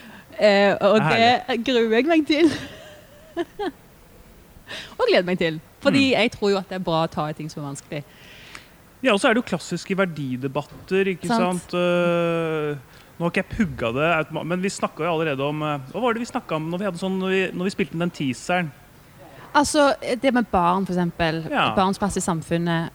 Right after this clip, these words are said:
Speaker 1: Ehm, vi skal snakke om, eh, homofili og, og fle-, altså
Speaker 2: Transseksualitet.
Speaker 1: Ja.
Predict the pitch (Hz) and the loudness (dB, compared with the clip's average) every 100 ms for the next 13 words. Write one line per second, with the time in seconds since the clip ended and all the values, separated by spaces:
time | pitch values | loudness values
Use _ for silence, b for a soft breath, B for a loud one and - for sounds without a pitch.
0 | - 196 185 180 175 175 175 175 - 220 | -4 0 2 2 0 -2 -4 -6 0 0
1 | - 220 196 175 - - 170 170 175 175 | 2 -2 -2 -2 -2 -2 -2 -2 0 0
2 | 175 165 175 170 - 175 277 285 269 - | 0 -2 -2 -2 -2 0 2 4 4 4
3 | 190 185 180 175 175 165 165 165 180 - | 4 4 2 2 2 4 2 2 -2 -2
4 | 180 180 170 156 135 123 135 147 143 170 | 0 0 0 0 -2 -2 -4 -2 -2 2
5 | 233 - 190 196 | 0 0 0 0